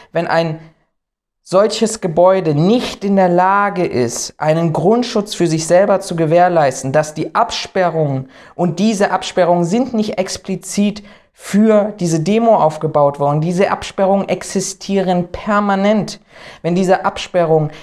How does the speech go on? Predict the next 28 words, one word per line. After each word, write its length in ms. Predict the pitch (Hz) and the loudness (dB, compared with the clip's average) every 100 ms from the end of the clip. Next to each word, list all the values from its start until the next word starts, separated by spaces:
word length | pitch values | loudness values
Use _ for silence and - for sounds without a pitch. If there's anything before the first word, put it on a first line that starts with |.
| - | -8
nicht 760 | 151 175 208 247 254 - - - | -2 2 2 2 -2 -10 -8 -4
bewacht 480 | 175 180 202 - | 0 0 0 -2
werden 260 | 190 185 185 | 0 0 0
können 320 | 185 185 185 - - | -2 -2 -2 -8 -10
und 240 | - 156 151 | -2 0 2
nicht 280 | 175 220 175 | 0 0 -2
unterstützt 680 | 170 165 - 208 202 - | 0 0 0 -2 -2 0
werden 260 | 185 175 175 | 2 2 2
können 300 | - 175 175 - - - | 0 2 0 -6 -14 -2
durch 360 | 170 190 190 - - - - | 2 4 2 -6 -18 -20 -8
Personen, 640 | 156 151 147 190 233 220 | -2 0 2 2 4 2
durch 220 | 170 156 | 0 0
Manpower, 1080 | 147 147 175 220 233 - 165 147 135 117 123 - _ - - | 0 2 2 0 -2 -2 0 2 2 2 -4 -14 _ -20 -10
dann 160 | 143 151 | -6 -4
ist 200 | 160 165 | -4 -4
dieses 240 | 156 - | -4 -4
Gebäude 800 | 147 127 139 147 165 170 175 175 - - | -8 -2 2 4 2 2 2 0 -10 -12
in 180 | 147 143 | -6 -2
seinem 400 | 143 139 143 135 | 2 2 2 -2
Grundschutz 800 | 143 143 175 202 - 151 127 - | 0 2 2 0 -2 -2 -4 -4
schon 400 | - 143 127 123 | -4 0 0 2
nicht 400 | 123 120 - - _ _ | 0 -2 -10 -20 _ _
geschützt. 520 | 135 - 127 117 - - - | -8 -4 -4 -4 -8 -18 -4
Was 220 | 170 180 | -2 0
passiert 480 | 202 180 - 233 220 | -2 -2 0 0 2
denn, 160 | 202 196 - - | -2 -4 -10 -4
wenn 200 | 180 202 | 0 2
jetzt 300 | 196 185 | 0 -2